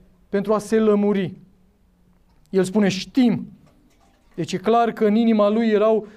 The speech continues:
niște certitudini, intuia cine este Iisus, dar avea nevoie de o confirmare din partea tânărului rabin. Ori Mântuitorul, dacă urmăm textul Evangheliei, îi ignoră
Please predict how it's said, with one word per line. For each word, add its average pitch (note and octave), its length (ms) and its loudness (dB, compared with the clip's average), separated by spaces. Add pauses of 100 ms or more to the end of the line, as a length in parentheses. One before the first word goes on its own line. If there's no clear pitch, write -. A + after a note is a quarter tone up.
niște G#3+ 280 -4
certitudini, A3 960 -2 (100)
intuia A3+ 560 2
cine A3 280 -2
este G#3 240 -2
Iisus, G3+ 460 -2
dar F#3+ 140 0
avea G3 200 2
nevoie G3 560 0 (340)
de G3+ 100 -2
o G#3+ 60 2
confirmare G#3 800 0 (180)
din G3 200 -6
partea G3 360 -2
tânărului F#3+ 580 -4
rabin. E3+ 420 -4 (1000)
Ori A3+ 140 2
Mântuitorul, A#3+ 640 2
dacă G#3+ 240 0
urmăm A#3 400 0
textul C4+ 340 -4
Evangheliei, A3 680 -2 (540)
îi B3 200 2
ignoră A#3+ 600 0